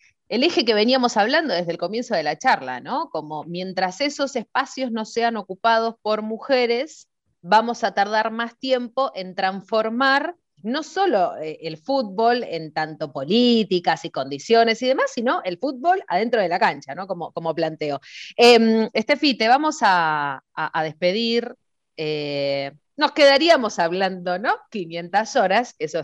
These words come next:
quedó clarísimo por si alguien del otro lado no se dio cuenta. Pero yo, eh,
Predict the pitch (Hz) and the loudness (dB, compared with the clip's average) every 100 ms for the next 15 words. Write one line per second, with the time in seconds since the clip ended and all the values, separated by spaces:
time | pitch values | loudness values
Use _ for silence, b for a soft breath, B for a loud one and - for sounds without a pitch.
0 | - 170 175 185 190 196 214 - 185 180 | -4 0 0 0 0 0 0 -4 -4 -2
1 | 180 180 - 220 294 277 233 180 185 220 | -2 -2 -2 -2 0 0 0 -2 -4 -6
2 | 220 170 196 208 170 156 190 226 - - | -4 -4 -4 -2 -4 -6 -6 -8 -8 -10
3 | 123 165 160 160 131 127 180 B B B | -6 -4 -4 -4 -6 -4 -4 B B B
4 | B 285 320 302 370 370 - - 233 214 | B 2 4 4 6 6 4 0 0 2
5 | 208 202 196 | 0 0 0